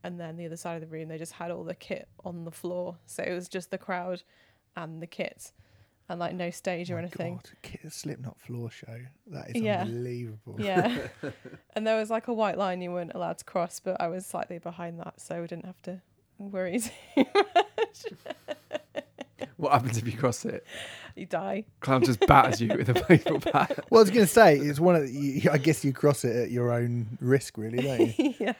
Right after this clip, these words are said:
Speaker 1: But they were, as well as recording for the radio session, which you'll hear in a few weeks' time. Stay tuned to the Radio and Rock Show pages and Dan P Carter's social for that. They were also recording it with actual cameras as well, so there's footage of it somewhere.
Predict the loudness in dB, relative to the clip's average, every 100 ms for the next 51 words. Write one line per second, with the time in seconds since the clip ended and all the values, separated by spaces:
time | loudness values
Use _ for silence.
0 | -8 -20 -8 -2 2 4 4 4 2 0
1 | 0 0 0 -4 -4 -4 -6 -8 -4 -4
2 | -4 -6 -6 -8 -8 -10 -8 -6 -4 -2
3 | -2 -2 -4 -8 -10 -10 -8 -6 -8 -12
4 | _ _ -8 -4 -4 -4 -6 -6 -4 -2
5 | -2 -4 -4 -4 -8 -8 -10 -10 -10 -10
6 | -10 -14 _ _ _ _ _ -6 -4 -6
7 | -6 -4 -4 -4 -8 -10 _ _ -6 -4
8 | -4 -6 -12 -12 -8 -4 -6 -8 -18 -20
9 | -20 _ 0 2 4 4 2 0 -2 -2
10 | -4 -4 -2 -4 -6 -6 -10 -8 -8 -8
11 | -8 -14 _ -10 -8 -6 -8 -8 -8 -4
12 | -4 -4 -6 -6 -6 -10 -10 -4 -4 -4
13 | -8 -6 -4 -4 -2 -4 -6 -8 -6 -6
14 | -8